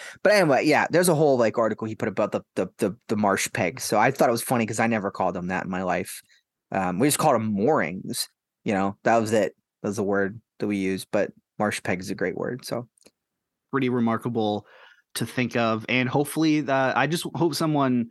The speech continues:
Speaker 2: based on the, the reaction from all the, the beat writers around, I just hope someone thinks of the children, because this is, what a terrible example to set for all the impressionable children out there. You know, there's a lot of, there was a lot of pearl clutching,
Speaker 1: Yeah.
Speaker 2: um, with the goalie knocking off the, knocking the net off.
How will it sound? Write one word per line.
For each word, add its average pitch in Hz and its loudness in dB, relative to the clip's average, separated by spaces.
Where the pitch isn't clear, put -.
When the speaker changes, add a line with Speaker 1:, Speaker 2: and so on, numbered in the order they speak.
Speaker 2:
based 165 2
on 156 6
the, 127 4
the 120 0
reaction 120 2
from 123 0
all 120 2
the, 107 0
the 101 -6
beat 110 -2
writers 104 0
around, 101 -2
I 120 0
just 123 -2
hope 165 2
someone 175 0
thinks 175 0
of 156 -2
the 151 0
children, 156 0
because 113 -2
this 120 -2
is, 117 -2
what 147 2
a 143 2
terrible 123 0
example 120 -2
to - -8
set 104 -2
for 90 -6
all 107 0
the 117 2
impressionable 110 0
children 117 0
out 92 -2
there. 90 0
You 95 -2
know, 95 -4
there's 98 -2
a 113 0
lot 139 4
of, 120 -4
there 143 4
was 131 2
a 131 2
lot 147 4
of 123 -6
pearl 175 0
clutching, 101 -2
Speaker 1:
Yeah. 107 6
Speaker 2:
um, 95 -2
with 107 -4
the 117 -2
goalie 107 0
knocking 101 -2
off 101 -2
the, 95 -2
knocking 107 -2
the 104 -2
net 101 2
off. 98 0